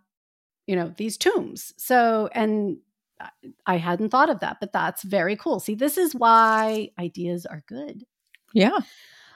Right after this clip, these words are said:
Speaker 1: Um, I, okay, so why do you think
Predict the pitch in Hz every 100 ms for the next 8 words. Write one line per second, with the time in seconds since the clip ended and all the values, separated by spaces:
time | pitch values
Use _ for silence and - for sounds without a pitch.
0 | _ - 240 220 202 196 190 - - _
1 | _ _ _ _ _ _ _ _ _ _
2 | _ _ _ - 220 262 330 330 - _
3 | _ _ _ _ _ _ _ _ - 247
4 | 226 - - - - 247 226 220 214 208
5 | 190 - _ - 214 208 220 220 247 320
6 | 359 370 339 233 240 247 247 247 - 190
7 | 190